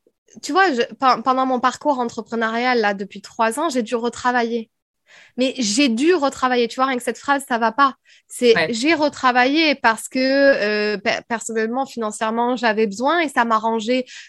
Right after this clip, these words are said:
Speaker 1: sur beaucoup d'aspects de retravailler. Est-ce que
Speaker 2: Mhm.
Speaker 1: j'ai dû retravailler ? Est-ce que vraiment je devais ? Peut-être pas. Peut-être que j'aurais pu très bien persévérer dans mon business et, euh,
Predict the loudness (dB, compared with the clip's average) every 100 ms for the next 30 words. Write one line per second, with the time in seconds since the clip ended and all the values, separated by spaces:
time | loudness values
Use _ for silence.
0 | -14 -6 -2 -2 0 0 0 -2 -2 -2
1 | -2 -4 -2 0 0 -2 -2 -10 -8 0
2 | 2 4 2 0 0 0 -2 -2 2 4
3 | 2 0 -4 -2 -2 -2 -4 -4 0 0
4 | 2 -2 -2 -4 -2 0 0 -2 -8 -8
5 | -4 -6 -8 -10 -4 -2 -2 -4 -6 -4
6 | -4 -4 -4 -6 -6 -8 -6 -4 -4 -4
7 | -4 -2